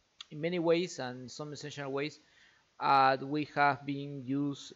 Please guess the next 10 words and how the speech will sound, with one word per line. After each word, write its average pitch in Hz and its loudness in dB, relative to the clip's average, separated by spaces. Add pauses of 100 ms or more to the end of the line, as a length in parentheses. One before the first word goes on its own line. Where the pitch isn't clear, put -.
(100)
in 139 -12
Modflow 131 -4
two 135 -4
thousand 123 -4
five 131 2
or 117 -2
previous 127 -4
versions 117 -2
of 120 -10
Modflow. 143 -4